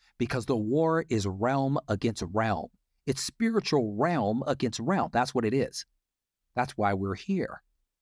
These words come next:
So we want our audience not to be deceived. We have no agenda,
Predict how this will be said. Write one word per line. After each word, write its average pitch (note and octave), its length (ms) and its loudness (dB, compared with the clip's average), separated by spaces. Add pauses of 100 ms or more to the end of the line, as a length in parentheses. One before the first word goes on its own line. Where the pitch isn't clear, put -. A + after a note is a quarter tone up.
(880)
So C3 140 0
we A#2 140 2
want C3+ 220 0
our A#2 180 0
audience A#2 600 0
not A2+ 300 0
to A#2 100 0
be F2+ 220 -4
deceived. - 600 -2
We D#3 140 2
have D#3 140 0
no E3 260 2
agenda, C#3 500 0